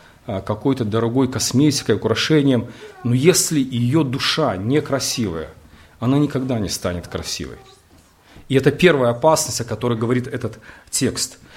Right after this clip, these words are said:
А, вторая опасность, о которой предупреждает этот текст, а, каждую женщину, каждую сестру, это выпячивание и крикливость в одежде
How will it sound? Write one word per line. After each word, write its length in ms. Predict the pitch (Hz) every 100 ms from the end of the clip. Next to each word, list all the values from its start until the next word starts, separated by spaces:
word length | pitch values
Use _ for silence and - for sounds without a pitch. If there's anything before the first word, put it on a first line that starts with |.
| - -
А, 140 | 113
вторая 480 | 92 - 170 262 262
опасность, 600 | 196 175 123 - 117 -
о 20 |
которой 380 | 117 139 165 151
предупреждает 760 | - 143 139 131 131 147 135 127
этот 200 | 127 123
текст, 420 | 180 196 - - - -
а, 100 | 123
каждую 420 | 120 160 147 127
женщину, 480 | 120 165 175 - 135
каждую 380 | 123 131 123 123
сестру, 500 | 127 123 - 135 104 - -
это 440 | 175 185 190 165 - - - _ _ - _ - _ _ _ _ -
выпячивание 1000 | 131 185 - 214 247 233 - 190 190 180
и 160 | 202
крикливость 800 | - 202 - 202 226 226 151 -
в 60 | 139
одежде 720 | 131 147 233 208 143 113 85